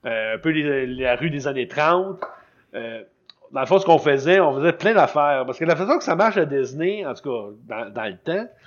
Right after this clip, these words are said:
c'est que tu travaillais cinq jours par, cinq jours sur sept. Puis, euh, eux autres, les horaires, tu, mettons, tu commençais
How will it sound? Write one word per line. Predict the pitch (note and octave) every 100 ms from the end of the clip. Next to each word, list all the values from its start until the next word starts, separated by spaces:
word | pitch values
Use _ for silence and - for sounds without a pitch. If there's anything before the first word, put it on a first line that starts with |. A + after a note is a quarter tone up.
| - - _
c'est | - C#3+
que | C#3+
tu | C#3
travaillais | D3+ F3
cinq | G#3 G3
jours | E3 G3+
par, | G3 C#3+ A2 -
cinq | - - D3+
jours | C#3 D#3+ E3+ E3+ D3 _ _ _ -
sur | - -
sept. | B2+ F3 - - _ _ _ _ _ -
Puis, | D3 G3+ G#3+ G3
euh, | C#3 C3+ C3+ -
eux | C3
autres, | G3 A#3+
les | D#3+
horaires, | C#3+ E3+ A#3 G#3 - -
tu, | - E3
mettons, | C#3+ C#3 G#3
tu | G#3+
commençais | - C3 C3+ - F#3+ G3+ G#3+